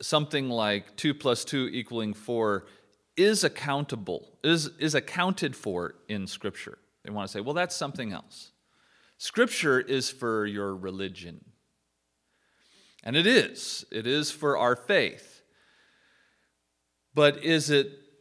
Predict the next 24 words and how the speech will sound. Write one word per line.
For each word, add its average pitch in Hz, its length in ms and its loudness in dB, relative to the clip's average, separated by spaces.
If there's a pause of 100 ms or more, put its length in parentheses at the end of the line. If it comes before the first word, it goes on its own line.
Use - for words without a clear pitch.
just 233 520 4
for 113 760 2 (220)
our 98 220 -2
faith? - 600 -10 (960)
Is 139 200 -2
it 147 160 0
just 196 400 4
to 185 60 2
find 147 360 0
out 135 180 4
the 135 100 0
rules 143 640 2
of 120 140 -4
your 123 160 0
religion, 113 680 -2 (380)
but 135 220 2
not 147 540 0
the 120 320 4 (180)
reality 123 840 2
of 107 120 -2
something 107 380 -6
like 90 340 -8
physics, - 760 -6 (800)
right? 92 280 -8